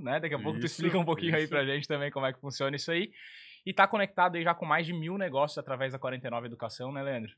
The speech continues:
Speaker 2: Massa.
Speaker 1: Muito bem-vindo ao Boteco. Hoje a galera já viu aí que vai ser aula, né?
Speaker 2: Massa, massa.
Speaker 1: <laughs>
Speaker 2: Tomara que a aula seja boa. Mas, na verdade, quando a gente senta no boteco, a gente mais aprende do que a gente dá aula, né?
Speaker 1: <laughs>
Speaker 2: Então, vamos, va-, vai ser divertido aí esse papo.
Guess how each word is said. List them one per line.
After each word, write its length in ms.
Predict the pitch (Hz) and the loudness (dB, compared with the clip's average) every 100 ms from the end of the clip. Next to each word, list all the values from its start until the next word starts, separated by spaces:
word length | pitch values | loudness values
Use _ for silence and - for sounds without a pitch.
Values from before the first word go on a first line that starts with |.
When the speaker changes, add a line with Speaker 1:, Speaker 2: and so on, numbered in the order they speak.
| _ _ - | _ _ -18
Speaker 2:
Massa. 300 | 95 104 127 | -16 -12 -8
Speaker 1:
Muito 380 | 131 160 214 208 | -4 -2 -2 -4
bem-vindo 380 | 165 160 147 147 | -4 -4 -4 -4
ao 80 | 127 | -4
Boteco. 420 | - 131 151 147 | -4 0 0 -2
Hoje 140 | 170 | -4
a 40 | 175 | 0
galera 280 | 156 156 151 | 0 0 -4
já 80 | |
viu 120 | 135 143 | -6 -8
aí 60 | |
que 40 | 147 | -6
vai 120 | 156 | -6
ser 140 | - | 0
aula, 280 | 156 110 101 | 2 4 0
né? 120 | 101 113 _ _ | -6 -12 _ _
Speaker 2:
Massa, 600 | 120 113 147 151 151 - | -8 -4 0 0 0 -2
massa. 480 | 120 123 135 135 127 | 0 2 2 2 0
Speaker 1:
<laughs> 40 | |
Speaker 2:
Tomara 360 | 151 139 143 143 | -2 0 0 2
que 80 | 143 | 2
a 20 | |
aula 120 | 135 | 2
seja 320 | 131 139 135 123 | 0 -4 -4 -4
boa. 420 | 117 131 147 147 _ _ - | -4 -2 -2 -2 _ _ 0
Mas, 240 | 127 135 | 2 2
na 100 | 143 | -2
verdade, 560 | 135 120 131 127 147 143 | -4 -2 -2 2 0 0
quando 160 | 156 | -4
a 40 | 143 | -4
gente 200 | 151 143 | -6 -6
senta 240 | 147 151 | -6 -4
no 100 | 147 | -6
boteco, 460 | 135 131 131 147 156 | -8 -4 -2 -2 -4
a 40 | |
gente 240 | 147 156 139 | -8 -8 -4
mais 240 | 135 151 | -4 -2
aprende 580 | 156 - 127 135 156 156 | -4 -4 -4 -4 -4 -10
do 140 | 151 | -10
que 80 | 147 | -6
a 80 | 151 | -6
gente 220 | 156 160 156 | -6 -8 -2
dá 100 | 139 | 2
aula, 220 | 120 101 - | 2 2 2
né? 560 | 208 - 131 - - | 2 2 0 -2 -4
Speaker 1:
<laughs> 0 | - | -4
Speaker 2:
Então, 120 | - | -4
vamos, 280 | 127 143 135 | -4 -4 -4
va-, 240 | 120 113 120 | -4 -6 -2
vai 140 | 123 | -2
ser 160 | - 131 | -2 -4
divertido 680 | 127 123 104 - 139 131 | -6 -8 -10 -8 -6 -2
aí 180 | 117 120 - _ _ | -4 -4 -10 _ _
esse 240 | 127 - | -12 -10
papo. 380 | - 131 139 151 | -4 -4 -4 -8